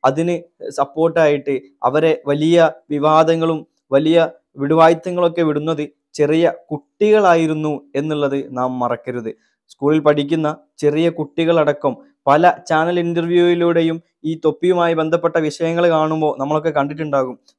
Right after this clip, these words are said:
"സ്കൂൾ ഉണ്ടായിരുന്നെങ്കിൽ ഞങ്ങൾ പോകില്ല, ഞങ്ങൾ തൊപ്പിയെ കാണാൻ വരുമായിരുന്നു", അല്ലെങ്കിൽ, ആ, "തൊപ്പിയെ തൊട്ട് കളിച്ചാൽ വിവരമറിയും", ഏഹ്, Instagram തൊപ്പിയുടെ ഏരിയയാണ്, ഇവിടെ നിങ്ങൾ, നിങ്ങൾ നിങ്ങളുടെ സ്ഥലം നോക്കി പോകൂ, ഇവിടെ ഞങ്ങളാണ്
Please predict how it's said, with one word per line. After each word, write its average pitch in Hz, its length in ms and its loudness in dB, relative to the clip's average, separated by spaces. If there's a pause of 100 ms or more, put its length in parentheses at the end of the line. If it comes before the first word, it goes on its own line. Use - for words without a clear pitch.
"സ്കൂൾ 156 300 -2
ഉണ്ടായിരുന്നെങ്കിൽ 151 560 2
ഞങ്ങൾ 143 200 -2
പോകില്ല, 147 460 -2 (340)
ഞങ്ങൾ 165 140 0
തൊപ്പിയെ 175 420 2
കാണാൻ 170 400 0
വരുമായിരുന്നു", 160 680 0 (220)
അല്ലെങ്കിൽ, 165 420 -2 (220)
ആ, 139 120 -2 (240)
"തൊപ്പിയെ 151 360 0
തൊട്ട് 180 280 -2
കളിച്ചാൽ 175 360 0
വിവരമറിയും", 165 680 2 (260)
ഏഹ്, 127 180 2 (100)
Instagram 165 460 0 (100)
തൊപ്പിയുടെ 175 420 -2
ഏരിയയാണ്, 170 720 2 (220)
ഇവിടെ 160 360 2 (120)
നിങ്ങൾ, 175 420 -2 (260)
നിങ്ങൾ 190 340 -2
നിങ്ങളുടെ 185 640 0
സ്ഥലം 170 320 -2
നോക്കി 180 240 -4
പോകൂ, 160 340 -4 (300)
ഇവിടെ 151 200 0
ഞങ്ങളാണ് 156 640 0